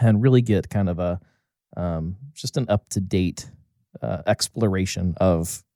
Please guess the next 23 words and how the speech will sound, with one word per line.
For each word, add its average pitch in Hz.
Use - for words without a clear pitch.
Cincinnati 92
craft 95
beer, 87
I 78
guess. 78
That 202
still 143
is 104
what 117
the -
show 101
is, 95
but -
the 113
importance 127
of 95
the 135
people 107
that 95
come 110
on 107
this 95
show, 82